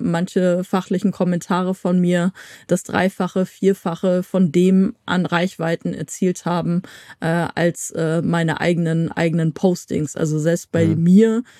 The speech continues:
Speaker 1: äh, die sich ja, äh, auch, äh, quasi, äh, oben in die, in die Spitze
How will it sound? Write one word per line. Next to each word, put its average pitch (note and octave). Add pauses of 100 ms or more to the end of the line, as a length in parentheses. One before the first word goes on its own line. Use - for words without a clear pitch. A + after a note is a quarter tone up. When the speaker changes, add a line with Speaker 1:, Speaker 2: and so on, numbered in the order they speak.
(240)
Speaker 1:
äh, E3+
die E3+
sich E3
ja, E3 (100)
äh, D#3+
auch, -
äh, D#3+
quasi, E3+ (380)
äh, -
oben F3+
in F#3
die, F3
in E3
die E3
Spitze F#3+